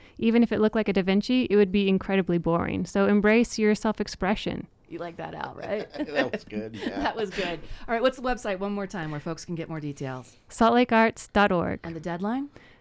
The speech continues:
Speaker 1: Oh, that is March thirty-first at five P M.
Speaker 2: So you gotta get it on, folks. Thanks so much, Claire. We'll put details in the show notes, okay?
Speaker 1: Thanks for having me.
Speaker 2: Absolutely. Thanks for coming all the way down to the new K R C L studios.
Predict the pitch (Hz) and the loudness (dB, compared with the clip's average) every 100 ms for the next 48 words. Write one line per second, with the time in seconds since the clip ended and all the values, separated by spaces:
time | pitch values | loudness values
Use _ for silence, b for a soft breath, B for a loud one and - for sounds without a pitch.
0 | b 240 214 233 254 220 196 208 233 254 | b 6 6 6 6 4 4 6 6 4
1 | - 240 233 220 - 220 190 - 185 - | 0 2 4 4 4 4 4 0 -4 -2
2 | 190 202 - 208 185 156 160 170 - 175 | 0 0 0 0 0 0 -4 -8 -10 -8
3 | 160 180 185 170 185 185 185 - 170 180 | -6 -6 -6 -4 -2 -2 -4 -6 -4 -2
4 | 160 - 143 139 - 180 175 208 190 185 | -4 -4 -6 -6 -8 -8 -8 -4 -2 -2
5 | 175 - - - 170 170 175 180 170 175 | -4 -8 -10 -10 -8 -6 -8 -10 -10 -10
6 | - 175 165 - 156 151 - 156 160 151 | -8 -8 -8 -10 -10 -10 -10 -10 -10 -10
7 | - 151 - 180 277 _ _ 220 220 269 | -14 -16 -10 -10 -12 _ _ 0 2 4
8 | 269 254 208 185 185 196 - 196 175 185 | 4 4 2 2 0 -4 -2 -4 -2 -4
9 | - 214 185 180 180 175 170 165 - 196 | -6 -4 -2 -2 -2 -2 -2 -4 -4 -4
10 | 285 131 131 - - - 165 165 160 156 | -4 -8 -10 -10 -14 -14 -10 -8 -8 -8
11 | - 143 143 135 139 - 180 208 - 175 | -8 -6 -4 -6 -6 -6 -6 -2 2 4
12 | 147 131 - | 2 -2 -10